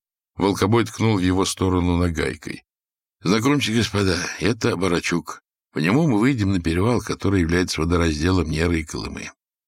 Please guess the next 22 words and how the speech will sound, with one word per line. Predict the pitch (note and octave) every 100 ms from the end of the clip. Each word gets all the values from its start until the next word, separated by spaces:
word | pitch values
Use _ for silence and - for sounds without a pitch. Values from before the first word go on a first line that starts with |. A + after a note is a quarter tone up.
| _ _ _ _ _ _
На | - F#2
другой | B2 G3
день | D#3 D3+
они | G#2+ A#2+
перевалили | A2 G#2 G2 F#2+ G#2 F#2+
на | E2+ F2
ту | F#2
сторону | - - F2 E2+ D#2
долины | C#2 C#2 A#2+ B2+ G#2+
и | D#2+
увидели | E2+ B2+ A#2 A2+
ещё | G#2 - A#2
один | G#2+ E2+ D#2+
ручей, | D#2+ - F#2
как | E2+ D2+
две | D#2+ A#2+
капли | - G#2 -
воды, | E2+ E2 E2
похожие | D#2+ - D#2 D2 D2
на |
вчерашний | C#2 - C#2 C#2 - C2+
Барачук. | C2 B1+ - - - -